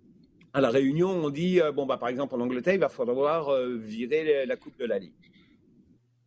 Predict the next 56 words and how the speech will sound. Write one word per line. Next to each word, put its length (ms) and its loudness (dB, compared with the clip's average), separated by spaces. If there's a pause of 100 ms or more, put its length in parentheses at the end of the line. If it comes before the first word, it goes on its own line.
(540)
Et 1400 -2
ça, 1120 -8
ça 340 -14
va 80 -12
pas 160 -4
se 80 -8
faire, 200 6
euh, 540 0
ça 140 -2
va 140 2
pas 140 -6
se 60 -12
faire 120 -6
comme 140 -4
ça. 160 2
Il 40 0
y 40 4
a 60 2
des, 120 0
il 80 -2
y 40 2
a 40 2
des 120 -2
pays 300 0
qui 140 -18
l'ont 200 2
fait 280 -2
ou 120 -2 (420)
prêts 80 -8
à 60 -2
le 60 -8
faire. 360 0 (320)
La 100 -6
France 320 -4
l'a 100 0
fait. 320 2 (280)
Euh, 160 6
il 80 -4
y 40 2
a 40 0
des 100 -2
pays 200 -4
qui 80 -16
sont 120 0
prêts 160 -4
à 60 2
la 80 2
mettre, 260 0
à 40 0
mettre 260 -2 (260)
certaines 300 -6
compétitions 560 0
de 80 4
côté, 260 2
d'autres 380 0
non. 240 0